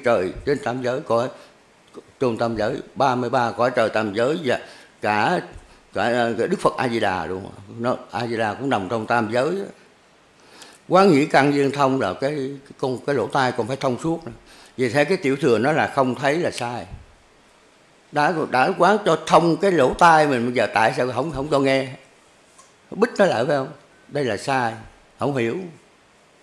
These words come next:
Rồi quán, à, thân căn nè, th-, th-, mắt,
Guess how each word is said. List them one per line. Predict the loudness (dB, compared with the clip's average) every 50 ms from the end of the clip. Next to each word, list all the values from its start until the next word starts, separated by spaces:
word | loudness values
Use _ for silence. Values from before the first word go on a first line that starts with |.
| _ _ _ _ _ _ _ _ _ -20 -20 -20 _ _ _ _ -20 _ _ _ _ _ _ _ _ _ _ _ -20 -20 -20 -20 -20 -20 -20 -20 -20 _ _ _
Rồi | -4 -2 0 0 2
quán, | 2 2 2 4 4 4 4
à, | 4 2 4
thân | 4 6 6 6 6 4
căn | 4 4 4 4 4 2 2
nè, | 2 0 -2 -2 -6 -10 -18 -20 -20 _ _ _ -10 -10 -10 -10 -8 -6
th-, | -6 -6 -6 -6
th-, | -6 -6 -2 0
mắt, | 0 0 0